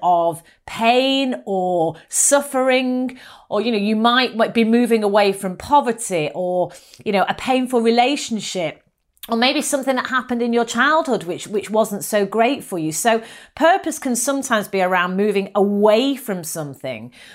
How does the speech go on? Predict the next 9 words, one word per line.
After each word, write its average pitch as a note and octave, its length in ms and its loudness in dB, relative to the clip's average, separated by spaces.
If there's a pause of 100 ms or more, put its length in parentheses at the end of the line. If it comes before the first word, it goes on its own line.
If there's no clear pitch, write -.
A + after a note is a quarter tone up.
but A#3 120 2
equally D#4+ 440 2
it - 120 -4
could A3 140 -6
be G#3+ 80 -2
moving G3+ 460 0
towards C4 760 0
something. D#3 560 -4
So F#3 300 0